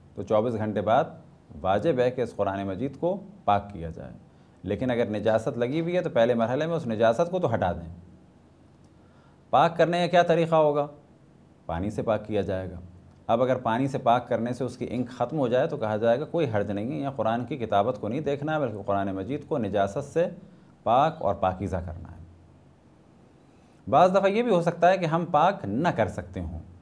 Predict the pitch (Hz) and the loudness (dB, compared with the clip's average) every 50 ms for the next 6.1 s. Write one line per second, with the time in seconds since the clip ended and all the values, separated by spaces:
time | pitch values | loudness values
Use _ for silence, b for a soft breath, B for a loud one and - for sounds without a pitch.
0 | - _ - - - - _ _ _ _ 92 92 98 113 113 113 107 - 110 120 | -20 _ -20 -20 -20 -20 _ _ _ _ -10 -2 2 2 2 2 2 2 2 2
1 | 127 123 123 107 101 101 101 101 101 98 98 98 123 143 120 110 98 98 117 135 | 2 0 -2 -2 0 0 0 0 -2 -2 -4 -2 -2 -2 -2 -2 -4 -2 -4 -4
2 | - - 135 156 156 160 151 147 151 151 - - - - _ _ _ _ _ _ | -4 -2 -2 0 4 4 4 4 4 2 -4 -14 -20 -20 _ _ _ _ _ _
3 | _ _ _ _ _ _ _ - _ - - 95 98 131 139 139 156 156 151 - | _ _ _ _ _ _ _ -20 _ -10 -6 -4 -2 -2 2 2 2 2 0 -2
4 | - - - - _ _ _ _ 110 107 - - 147 131 98 - - - - - | -12 -20 -20 -20 _ _ _ _ -8 -6 -4 -4 -6 -6 -6 -10 -14 -16 -16 -6
5 | 76 110 113 131 147 147 120 92 - 85 87 98 98 101 98 98 107 87 76 76 | -2 0 0 0 0 -2 -4 -6 -6 -6 -4 -2 0 0 0 0 -2 -4 -4 -8
6 | - - | -12 -16